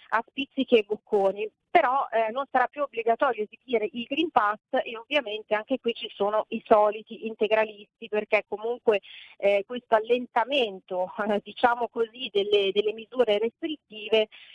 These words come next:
secondo Galli è il solito regalo ai non vaccinati. Quindi, insomma, dovremmo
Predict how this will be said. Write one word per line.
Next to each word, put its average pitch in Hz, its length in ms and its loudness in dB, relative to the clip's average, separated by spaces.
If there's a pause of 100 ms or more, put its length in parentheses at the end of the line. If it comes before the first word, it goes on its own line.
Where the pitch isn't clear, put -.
(200)
secondo 262 440 -2
Galli 214 500 0
è 220 300 -2
il 226 200 -14
solito 226 400 -4
regalo 202 540 -2
ai 233 160 -6
non 190 180 -12
vaccinati. 220 800 -6
Quindi, 226 200 -12
insomma, 214 260 -6
dovremmo 220 460 -2